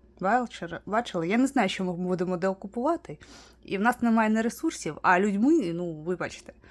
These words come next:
кому цікаво. Я не знаю, як можна деокупувати за рахунок життя інших людей, щоб потім тих деокупованих всі ненавиділи. А так воно й буде.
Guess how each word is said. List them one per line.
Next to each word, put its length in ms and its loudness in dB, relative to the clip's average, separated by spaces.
кому 240 4
цікаво. 500 -2
Я 180 2
не 160 0
знаю, 440 -2
як 280 -2
можна 240 -8
деокупувати 960 -2
за 160 -6
рахунок 360 2
життя 280 0
інших 480 -4
людей, 360 -4
щоб 180 -12
потім 560 2
тих 200 0
деокупованих 840 0
всі 200 0
ненавиділи. 760 -4
А 80 -6
так 220 -4
воно 160 2
й 60 2
буде. 400 -6